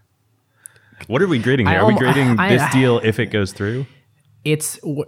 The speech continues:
Speaker 2: we're grading this deal if it goes through for shareholders of, is it, what is it? Current shareholders of A T and T. Uh, <laughs> so, oh God, current shareholders of T-Mobile.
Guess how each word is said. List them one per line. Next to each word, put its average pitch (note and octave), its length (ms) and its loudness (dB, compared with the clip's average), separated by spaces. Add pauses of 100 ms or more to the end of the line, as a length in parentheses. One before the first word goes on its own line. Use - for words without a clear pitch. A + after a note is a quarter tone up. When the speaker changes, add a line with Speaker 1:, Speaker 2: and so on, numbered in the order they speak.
Speaker 2:
we're D#3 280 0
grading E3+ 400 2
this E3 180 2
deal F#3 300 2
if D3 200 0
it F3 120 -2
goes E3+ 240 0
through C3+ 400 2
for B2+ 760 0 (100)
shareholders D3+ 920 0
of, C3+ 680 -2 (200)
is B2 220 -6
it, - 60 -4
what D3 100 0
is B2 80 0
it? - 160 -10
Current G3+ 320 -2
shareholders D3+ 680 0
of A#2+ 200 -2
A C3+ 160 -2
T C3+ 200 -4
and A2+ 140 -2
T. A#2+ 460 -2 (420)
Uh, G#2 560 0
<laughs> - 20 -12
so, - 140 -12 (100)
oh A#2 160 0
God, G#2 320 -6 (220)
current F#3 260 0
shareholders D3 540 0
of A2+ 100 -4
T-Mobile. A2+ 680 -2